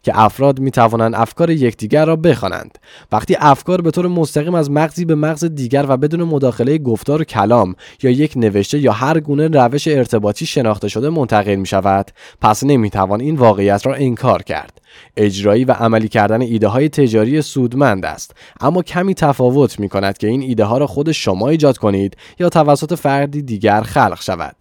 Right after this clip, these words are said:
این پیشبینی و انتظار که روزی بتوانیم بدون چشم ببینیم، بدون گوش بشنویم و بدون زبان حرف بزنیم، پیشبینی غیر منطقی و نامعقولی نیست. به همین ترتیب ما می‌توانیم بدون گفتن حرفی به افکار یکدیگر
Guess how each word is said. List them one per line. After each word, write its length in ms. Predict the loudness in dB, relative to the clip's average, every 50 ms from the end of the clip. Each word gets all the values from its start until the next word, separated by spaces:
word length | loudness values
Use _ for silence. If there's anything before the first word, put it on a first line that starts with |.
| _ _ _ -20 -20 -14 _
این 220 | -4 -2 -2 -2
پیشبینی 520 | -4 -6 -6 -6 -6 -4 -4 -2 0 0 0
و 40 |
انتظار 440 | 2 2 2 2 0 0 0 0 -2
که 140 | 0 0 0
روزی 380 | 0 0 0 -2 -2 -2 -2 -2
بتوانیم 540 | -2 0 2 2 0 2 2 0 0 0
بدون 260 | 0 0 0 0 0 -2
چشم 360 | -4 -4 -4 -4 -4 -4 -2
ببینیم، 460 | 0 0 0 0 -2 -4 -4 -6 -8 -10 _ -20 -16 _ -2
بدون 280 | 0 0 2 0 -2 -2
گوش 300 | -2 -2 -2 -2 -2 0
بشنویم 600 | -2 -2 -2 -2 -4 -4 -2 -2 -4 -6 -6 -10 _ -18 -10 -4
و 80 | -4 -2
بدون 300 | 0 0 0 0 0 -2
زبان 420 | 0 0 0 0 0 0 0 -2
حرف 320 | 0 0 0 0 -2 -2 -2
بزنیم، 400 | -2 -2 0 0 0 -2 -2 -4
پیشبینی 520 | -6 -8 -10 -10 -8 -8 -4 -2 -2 -2
غیر 280 | -2 0 0 2 2 2
منطقی 480 | 2 2 0 0 0 -2 -4 -4 -4
و 60 | -4 -2
نامعقولی 800 | -2 0 0 0 2 0 0 -2 -4 -6 -4 -4 -2 -2 -2
نیست. 420 | -2 -2 -2 -4 -4 -8 -16 -18 _ _ _ -20 -20 _ -6
به 80 | -6 -4
همین 380 | -2 0 0 2 2 2 2
ترتیب 520 | 2 2 0 0 0 -2 -4 -4 -4 -4 -6 -12 -20 -20 _ -4
ما 220 | 0 2 2 4
می‌توانیم 520 | 2 2 2 2 2 2 2 2 0 0 -2
بدون 240 | -2 -2 -2 -4
گفتن 340 | -2 -2 -2 -2 -2 -4 -4
حرفی 420 | -4 -4 -4 -4 -4 -4 -6 -6 -4
به 180 | -2 0 0
افکار 260 | 0 -2 -2 -4 -4
یکدیگر 500 | -4 -2 -2 -4 -4 -6 -6 -4 -4 -4